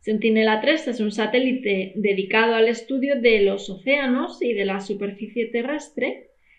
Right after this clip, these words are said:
que es operado conjuntamente por la esa y por EUMETSAT. Nos provee imágenes, como decíamos, para los servicios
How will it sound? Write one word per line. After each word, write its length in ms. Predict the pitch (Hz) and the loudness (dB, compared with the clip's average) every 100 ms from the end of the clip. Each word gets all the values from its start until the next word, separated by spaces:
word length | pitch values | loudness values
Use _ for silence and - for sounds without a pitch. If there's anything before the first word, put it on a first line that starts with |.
| _ _ _ _ _ | _ _ _ _ _
que 180 | 233 233 | 2 2
es 140 | 254 | 2
operado 640 | 269 262 262 285 254 262 - | 2 4 4 4 4 2 2
conjuntamente 1120 | 214 - 240 233 247 294 311 - 285 349 - | -4 -2 -2 0 0 2 0 2 0 0 0
por 160 | 226 208 | 0 2
la 200 | 196 202 | 4 4
esa 520 | 262 - 294 370 - - | 2 -2 -6 -6 -8 -12
y 120 | 214 208 | -10 -4
por 180 | 214 | -2
EUMETSAT. 640 | 196 190 185 190 208 - - - _ _ _ _ _ _ _ _ - _ - | 0 0 -4 -6 -8 -8 -10 -20 _ _ _ _ _ _ _ _ -20 _ -6
Nos 180 | 233 226 | -6 2
provee 420 | 240 233 247 269 | 4 6 4 4
imágenes, 680 | 262 285 285 226 214 208 - | 2 0 0 -2 -2 -4 -8
como 220 | 208 202 | -6 -2
decíamos, 600 | 196 196 233 233 269 269 | -4 -4 -4 -4 -6 -6
para 180 | 240 208 | 0 2
los 260 | 202 202 - | 2 2 -2
servicios 720 | 196 202 220 - 247 247 | -4 -2 -4 0 0 0